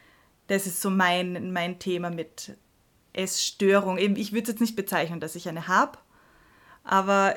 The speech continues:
ich glaub, also jemand, so wie meine Psychotherapeutin würd sagen, <laughs> sie würd's aber auch nicht ausschließen. Also es ist,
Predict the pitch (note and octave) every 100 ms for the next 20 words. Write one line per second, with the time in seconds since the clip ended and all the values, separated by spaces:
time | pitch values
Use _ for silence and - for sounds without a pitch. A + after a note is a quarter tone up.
0 | - G#3 - G3 G3 G3+ - - G3 G#3
1 | - G3+ G#3 G#3+ G#3 - A3 G#3+ G3+ F3+
2 | - - _ - B3 B3 D4 A3 A3 G#3+
3 | C4 A3+ A3+ G#3 G#3+ G#3 G#3 G#3 A3 B3+
4 | - D4 - B3 A#3+ A#3+ G#3 G#3 - -
5 | C4 - - F3+ G3 - F3 D3+ D#3+ -
6 | G#3+ G#3 G#3+ A#3 A3+ -